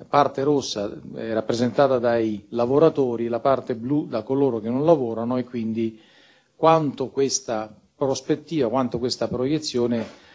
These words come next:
certamente ricondurrà ad una figura geometrica piramidale, ma che ha l'unico difetto di essere una piramide,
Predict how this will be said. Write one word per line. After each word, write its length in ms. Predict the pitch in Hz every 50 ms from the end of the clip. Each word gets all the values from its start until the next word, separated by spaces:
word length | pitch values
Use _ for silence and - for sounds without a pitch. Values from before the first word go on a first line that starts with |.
| - - _ - - - - - - -
certamente 680 | - - 147 139 - - 139 139 165 180 170 - 165 151
ricondurrà 880 | 147 143 139 151 143 139 143 135 135 131 131 139 156 156 151 160 -
ad 180 | 151 127 123 123
una 540 | 127 127 127 127 123 120 120 113 107 - - - 262 139
figura 400 | - - 131 131 143 156 151 139
geometrica 640 | 117 110 127 127 139 151 143 113 - 123 110 117 110
piramidale, 680 | - 131 127 127 139 156 151 131 127 117 120 120 120
ma 360 | 110 110 110 113 131 135 127 113
che 160 | - - 120
ha 100 | 117 117
l'unico 360 | 123 120 123 131 131 123 131
difetto 460 | 123 131 120 - 120 117 110 - -
di 140 | 110 104 104
essere 280 | 107 110 104 - - 117
una 100 | 110 104
piramide, 640 | 98 110 110 107 101 107 107 101 95 104 98 98